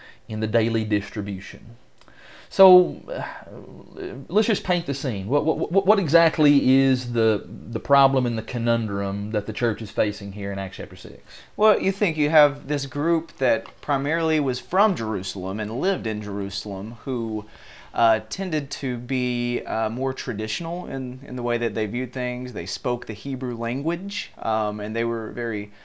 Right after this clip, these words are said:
Speaker 2: uh, strict and hardcore about making sure that they, they followed all of those, uh, cultural regulations even.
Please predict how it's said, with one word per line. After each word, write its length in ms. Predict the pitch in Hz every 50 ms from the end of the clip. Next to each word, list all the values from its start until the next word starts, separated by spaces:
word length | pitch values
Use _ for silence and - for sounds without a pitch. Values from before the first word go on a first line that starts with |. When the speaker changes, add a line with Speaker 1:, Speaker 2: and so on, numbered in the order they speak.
| - - - - -
Speaker 2:
uh, 200 | - 120 117 113
strict 440 | 110 - - - 151 147 147 151 -
and 100 | 143 127
hardcore 520 | 131 147 147 143 135 - 143 143 143 160 160
about 240 | 135 131 123 120
making 240 | 127 131 123 135 131
sure 320 | 127 - - 139 131 131 127
that 160 | 123 113 113
they, 300 | 120 117 117 117 113 110
they 180 | 110 117 110
followed 340 | 107 - 131 123 117 110 110
all 220 | 117 117 117 117 120
of 80 | 113
those, 500 | 113 123 120 123 127 127 131 127 - -
uh, 200 | 139 117 104 104
cultural 720 | - - - - 202 208 208 - - 143 127 120 117 117 117
regulations 880 | 123 120 104 123 120 117 110 113 113 - - 117 101 101 101 95 - -
even. 380 | 113 107 98 113 117 120 135